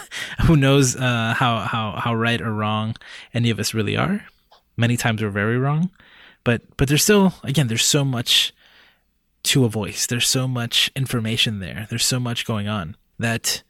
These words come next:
again, I'm, there's nothing particular that I'm saying. I'm just reflecting again <laughs> on the importance of that and, and being, I guess, I guess maybe if there's anything that I wanna say is that how how important the voices are, but how dangerous it is also.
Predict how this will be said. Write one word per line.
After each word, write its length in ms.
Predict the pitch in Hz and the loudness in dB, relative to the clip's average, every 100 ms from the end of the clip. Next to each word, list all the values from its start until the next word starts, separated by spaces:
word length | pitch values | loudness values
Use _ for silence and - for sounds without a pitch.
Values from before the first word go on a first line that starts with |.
| _ _ - | _ _ -6
again, 220 | 117 107 | -2 -2
I'm, 140 | 117 123 | -2 -4
there's 480 | - - - - 139 | -4 -8 -6 -4 -4
nothing 220 | 131 127 | -2 -2
particular 400 | 120 123 117 110 | -4 -2 0 0
that 100 | 104 | -2
I'm 120 | 101 | -2
saying. 260 | - 104 90 | -2 -2 -2
I'm 120 | 113 | -4
just 220 | 120 - | -2 -2
reflecting 500 | 110 - 113 - 107 | -4 -2 -4 -2 -2
again 320 | 110 - 156 - | -2 2 2 2
<laughs> 80 | 156 | 2
on 80 | 165 | 4
the 180 | 151 226 | 4 2
importance 560 | - - - - - - 247 240 151 | 2 2 2 2 0 0 -4 -4 0
of 140 | 131 120 | 2 2
that 240 | 117 - | 2 0
and, 280 | 120 117 107 - - - | -2 -2 -6 -14 -18 -4
and 160 | 131 107 | -2 0
being, 540 | 127 147 143 135 131 _ - - | 0 0 0 -2 -4 _ -12 -2
I 80 | - | 4
guess, 320 | 220 - - - _ - - _ - | 4 4 0 -6 _ -20 -20 _ -2
I 60 | 151 | 2
guess 160 | 180 | 2
maybe 400 | 143 147 143 131 - | 2 2 2 0 -2
if 100 | - | 0
there's 160 | 131 | 2
anything 240 | 127 131 135 | 2 2 0
that 60 | |
I 20 | 113 | 0
wanna 140 | 113 | 0
say 220 | - 117 | -2 -2
is 140 | 110 107 | -2 -6
that 180 | 104 | -6
how 200 | - 131 120 - _ _ _ _ _ _ - | -4 -4 -4 -10 _ _ _ _ _ _ -2
how 180 | 156 | 0
important 580 | 123 107 135 139 175 143 _ - | -2 0 0 2 0 -4 _ -4
the 160 | 143 | 0
voices 380 | 131 139 139 135 | 2 2 0 2
are, 160 | 131 127 | 2 2
but 140 | 113 | 0
how 120 | 127 | -2
dangerous 520 | 123 113 123 131 127 127 | 0 0 0 -2 -2 -2
it 100 | 123 | -2
is 180 | 120 | -2
also. 380 | 110 120 143 156 | -2 -2 -2 -2